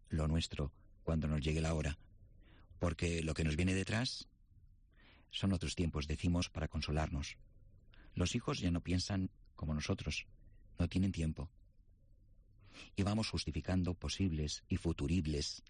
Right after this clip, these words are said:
abandonos. Compañeros y compañeras, el tiempo vuela y el mañana no sabemos cómo será.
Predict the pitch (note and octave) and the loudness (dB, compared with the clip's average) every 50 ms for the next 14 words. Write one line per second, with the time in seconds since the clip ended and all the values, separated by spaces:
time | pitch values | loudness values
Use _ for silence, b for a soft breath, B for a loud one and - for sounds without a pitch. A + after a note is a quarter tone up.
0 | - - - D#2+ C#2+ D2 C#2+ C#2 C2+ - - - - - - - - - - - | -10 -6 -4 -2 -2 0 0 -2 -2 -4 -4 -4 -6 -8 -8 -16 -20 -20 -20 -20
1 | - - - - - B B B B B B B B - F2 D#2+ E2+ F2+ F#2 G2 | -20 -20 -20 -14 -14 B B B B B B B B 2 2 2 4 4 4 4
2 | G2+ G#2 G#2+ G#2 - F2+ - E2 D#2 D#2+ E2+ F2+ F#2+ G2+ G2 G2+ G#2+ - - - | 4 2 0 0 -2 -2 -2 -2 0 2 2 4 4 4 2 0 0 -2 -4 -8
3 | - - - F#2+ E2 D#2+ - F#2+ G2 G2+ G#2 - G2 G#2 F#2 F#2+ G2+ F2+ E2 D2 | -10 -8 -4 -4 -4 -2 0 0 2 2 2 0 0 0 0 0 0 2 0 -2
4 | C#2+ B B B B B B B B B - F2+ E2 D2+ D#2 D#2+ E2+ E2+ F#2 G2+ | -2 B B B B B B B B B -2 0 0 2 2 2 4 4 4 2
5 | G2+ G#2+ A#2 A#2+ - - - - - - G2 E2+ E2 - E2+ D2+ D2 C#2 C2+ C#2 | 2 0 0 -2 -6 -12 -20 -20 -6 0 2 2 2 2 0 0 0 0 0 -2
6 | - - C#2+ C#2 - - - D#2+ C#2 | -2 -2 -2 -2 0 0 -2 -2 -2